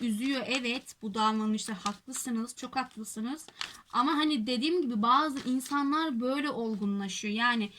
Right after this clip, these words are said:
bir şeyleri böyle yaptıktan sonra hani onu böyle şimdi, hmm, yıpranma enerjisi, kaybetme enerjisini tattığı zaman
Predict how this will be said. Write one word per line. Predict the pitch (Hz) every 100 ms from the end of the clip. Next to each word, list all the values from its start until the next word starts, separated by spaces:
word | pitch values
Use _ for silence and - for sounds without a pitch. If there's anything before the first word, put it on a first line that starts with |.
| - _ -
bir | 269
şeyleri | - 339 311 294 240
böyle | 277 277
yaptıktan | 262 247 233 - - - 294 320
sonra | 302 247 233 226
hani | 233 233 -
onu | 254 262 233
böyle | 269 277 247
şimdi, | - 233 -
hmm, | 226 214 214 208 - - - - - - - - 220
yıpranma | 254 - 269 269 269 320
enerjisi, | 240 233 220 214 208 - -
kaybetme | 262 269 262 240
enerjisini | - 240 247 247 214 - 220 185
tattığı | - 240 240 269 294
zaman | 254 240 240 247